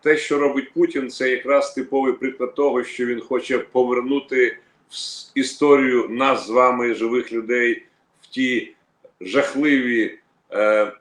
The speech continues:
е, роки двадцятого століття, коли фашизм і комунізм намагалися диктувати волю всьому людству. Але, е, історія така, знаєте,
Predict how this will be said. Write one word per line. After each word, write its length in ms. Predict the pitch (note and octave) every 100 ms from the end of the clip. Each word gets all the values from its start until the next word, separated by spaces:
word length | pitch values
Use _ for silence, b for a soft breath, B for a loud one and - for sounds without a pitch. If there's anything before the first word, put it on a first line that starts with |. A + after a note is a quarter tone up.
| F#2 F2+ F2 _ G2+
е, 340 | A2 A2 G#2+
роки 440 | A#2 C3 C3 C3 A2+
двадцятого 600 | A#2 A2+ B2 - A#2 A2+
століття, 520 | - A#2+ C3+ - B2
коли 340 | - A#2 A#2
фашизм 640 | A2+ B2 - C#3+ C#3 A#2+ A2 -
і 80 |
комунізм 680 | B2+ B2+ A#2+ B2 C3 A2 A2+ G#2 b b -
намагалися 600 | A#2 B2 A2+ A2+ A2+ A2+
диктувати 760 | A2 - A2+ G#2+ G2+ G#2+ G2+ A2
волю 440 | A2 G#2+ G#2 F#2 -
всьому 360 | - A#2 A2
людству. 460 | G#2 E2+ - F#2 E2 b b -
Але, 540 | A#2+ C3+ C#3+ C3+ A#2+ - - A2
е, 260 | A2+ A2+
історія 480 | C3 - D3+ C3+ B2
така, 240 | A#2+ C3
знаєте, 720 | A#2 B2+ B2 A2+ B2 A#2 G#2